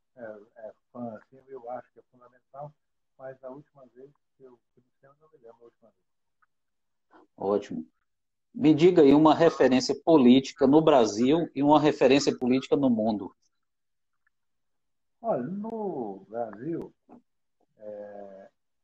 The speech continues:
Speaker 1: eu, eu convivi com alguns políticos da maior importância. Pelo momento que nós vivemos na época, um referente político foi o Ulisses Guimarães. Ele não era do partido, mas foi um líder político nacional, internacional, assim, da maior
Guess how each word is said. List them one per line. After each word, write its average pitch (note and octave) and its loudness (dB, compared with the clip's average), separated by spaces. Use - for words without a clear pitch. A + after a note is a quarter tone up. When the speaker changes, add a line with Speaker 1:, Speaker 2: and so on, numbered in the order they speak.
Speaker 1:
eu, E3 -20
eu F#3 -20
convivi C#3+ -18
com A2+ -20
alguns G#2+ -20
políticos - -20
da A2+ -20
maior A2 -20
importância. A#2+ -20
Pelo A3 -10
momento D#3 -10
que - -20
nós A#2 -14
vivemos G#2+ -20
na F#2 -18
época, A#2 -16
um A#2 -14
referente A#2+ -16
político A#2 -20
foi B2 -20
o A#2+ -20
Ulisses C3 -20
Guimarães. B2 -20
Ele B2+ -20
não D3 -20
era C3 -14
do - -20
partido, - -20
mas A2+ -20
foi B2+ -16
um A2+ -18
líder A2+ -18
político G#2 -20
nacional, G#2+ -20
internacional, G2+ -20
assim, G2 -20
da A2 -20
maior A2 -20